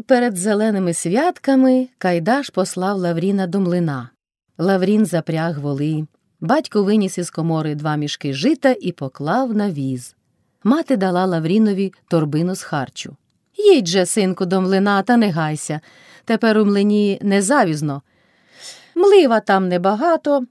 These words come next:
до вечора змелиш і додому вернешся". Син рушив з двору. Виїхав із села і поїхав понад Россю. Дорога йшла з гори та на гору, над самою Россю.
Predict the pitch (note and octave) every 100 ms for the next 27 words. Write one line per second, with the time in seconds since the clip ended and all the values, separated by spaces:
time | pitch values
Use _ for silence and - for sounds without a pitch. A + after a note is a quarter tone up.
0 | - C4+ G4+ F#4 E4 C#4+ C4 A#3+ D4 C#4
1 | B3+ B3 A3 G3+ F#3 E3+ E3 E3 E3 E3
2 | - D3+ - _ _ _ _ _ _ _
3 | - - A4+ A#4 D#4+ A3+ F4 - C4+ G3
4 | D#3 D3+ D3 C#3 C3+ C3+ _ _ _ _
5 | _ - F#3 G#3 F#3+ F3+ D#3+ D3+ - C#3+
6 | G#3 D#4 C#4+ F#3+ F#3+ B3+ F4+ - C4+ -
7 | F3+ E3 C#3+ D3 D3 - - C#3 - _
8 | _ _ F3 G3 A#3 G3+ G#3 G#3 G3 F#3+
9 | F3 F#3 B3 E4 - D#3+ D#3+ C#3+ F3+ A#3
10 | G#3+ G3 _ - D3+ C3+ - C4+ E4 D4
11 | B3+ A3+ F3+ E3+ C#3+ - C3